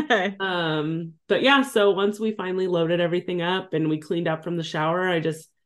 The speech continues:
Speaker 2: headed home and immediately jumped in the pool. And then Jeff and I got takeout that night and we'll just watch T V and kinda, we were both exhausted. He was still tired from the concert the day before. And, um,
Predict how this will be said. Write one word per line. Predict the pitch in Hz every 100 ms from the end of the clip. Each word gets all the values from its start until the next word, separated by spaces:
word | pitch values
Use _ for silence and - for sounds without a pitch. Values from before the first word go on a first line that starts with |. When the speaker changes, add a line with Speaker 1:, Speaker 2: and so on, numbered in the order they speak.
| _
Speaker 2:
headed | - 175 180
home | 180 175 214 220
and | 180
immediately | 160 165 180 190 185
jumped | 151 160 175 190
in | 180
the |
pool. | 170 - 175 175 202 226
And | 185
then | 156 151 151 147 _ _ _ _ -
Jeff | 170 165
and | 175
I |
got | 170 175
takeout | - 175 170 170 170
that | 175
night | 180 170 185 208
and | -
we'll | 175
just | 165 165 160 - _
watch | - 160 160 -
T | 185 165
V | 165 170
and | 165
kinda, | 160 156 160 160 156 - - -
we | 240
were | 240
both | 190 180
exhausted. | 180 170 135 131 117
He | 165 180
was | 175
still | - 202
tired | 202 202 180 175
from | 196 180
the |
concert | 180 165 165 165
the | 170
day | 165
before. | 165 160 170 160 160 156 160 160 _ _ _
And, | 180 170 160 156 151 143 -
um, | 151 135 104 95 - 170